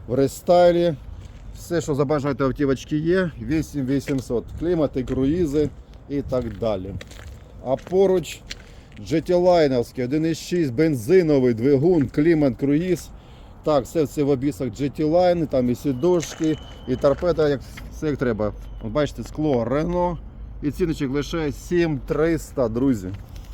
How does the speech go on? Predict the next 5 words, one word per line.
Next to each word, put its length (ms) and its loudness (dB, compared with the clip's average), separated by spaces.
Так 140 -8
що 180 -10
ось 240 -4
він, 100 -10
бачите. 320 -4